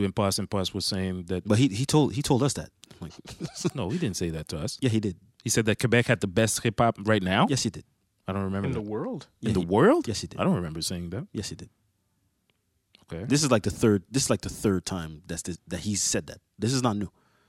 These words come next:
Speaker 2: He said that. He said that to us. He said that to Ons. He said that to a bunch of people.
Speaker 1: I didn't
Speaker 3: In the
Speaker 1: listen.
Speaker 3: world.
Speaker 1: In the world.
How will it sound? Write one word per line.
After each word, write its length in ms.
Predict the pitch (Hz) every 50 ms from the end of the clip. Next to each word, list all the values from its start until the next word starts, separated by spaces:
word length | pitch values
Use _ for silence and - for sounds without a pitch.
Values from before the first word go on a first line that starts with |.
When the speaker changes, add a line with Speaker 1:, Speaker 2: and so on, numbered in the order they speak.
| _ _ _
Speaker 2:
He 80 | - 139
said 160 | - 127 98
that. 120 | 80 - _ -
He 120 | - 131
said 120 | 123 135 117
that 120 | 113 104
to 140 | - 98 113
us. 140 | 139 151 143
He 60 | 147
said 140 | 120 131 110
that 120 | 101 90 -
to 60 | - -
Ons. 240 | 104 120 120 117
He 60 | 117 127
said 160 | - 127 98
that 100 | 92 -
to 80 | 85
a 20 | 80
bunch 200 | 80 95 90 -
of 40 | 78
people. 180 | 76 71 80 - _ _ _ - - - -
Speaker 1:
I 40 | 113
didn't 120 | 104 101
Speaker 3:
In 60 | 98
the 60 | 95
Speaker 1:
listen. 200 | - 110 98 101
Speaker 3:
world. 460 | 107 104 104 101 101 90 92 101 - -
Speaker 1:
In 80 | 113 104
the 80 | 95
world. 400 | 87 80 92 110 113 98 80 -